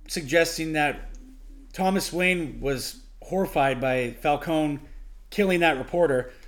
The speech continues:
was gonna go to the police and confess, and then that's why Bruce's parents were killed.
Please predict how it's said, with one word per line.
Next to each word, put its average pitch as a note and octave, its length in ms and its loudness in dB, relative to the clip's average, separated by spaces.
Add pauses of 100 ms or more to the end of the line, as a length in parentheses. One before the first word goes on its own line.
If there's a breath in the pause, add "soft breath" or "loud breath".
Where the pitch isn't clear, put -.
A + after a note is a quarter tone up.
(100 loud breath)
was D3 140 -6
gonna F3 180 -2
go F3 100 2
to E3+ 60 4
the E3 80 0
police E3+ 400 0
and C#3 100 -6
confess, D3+ 560 2
and C3+ 220 -4
then C#3+ 100 -4
that's C#3 280 -2 (260)
why B2+ 400 2 (280)
Bruce's C3 300 -6
parents C3 380 -6
were - 60 -14
killed. F3+ 440 4